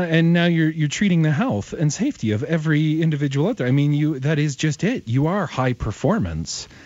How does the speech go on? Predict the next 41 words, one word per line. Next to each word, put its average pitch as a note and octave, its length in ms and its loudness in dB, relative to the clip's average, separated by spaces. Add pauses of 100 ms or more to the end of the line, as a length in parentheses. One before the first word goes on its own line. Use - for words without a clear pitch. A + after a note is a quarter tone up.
(320)
How - 140 2
do F4 80 0
we D#4+ 100 0
get G3+ 180 -2
beyond D#3+ 320 2
that? A#2+ 120 -4
Like, D3+ 180 -2
let's F3+ 180 0
connect B3+ 300 -4
that E3+ 180 0
back E3 260 -2
to, A#2+ 300 0
you're C3+ 220 0
working G#3+ 280 0
with D3 120 0
the C3 60 -4
Toronto C#3 300 0
Maple B2+ 300 0
Leafs E2 340 -6
now. F#2 220 -2
Wh-, A2+ 280 -4
how F#3 200 0
is G#3 140 0
medicine A2 440 -2
similar D3 400 0
to A2+ 460 -2
a, F#2 260 -8
a A#2 40 -2
high C3 160 0
performance A#2+ 560 -2
athlete? A2 400 -2 (360)
I C3 80 -2
think F#3+ 220 0
what C#3 100 -4
you're, G#2+ 180 -6 (260)
what A2 140 -4
you're E2 180 -8
hinting B2 400 -2
at D#2+ 180 -10
is E2+ 160 -8
this, F#2+ 300 -6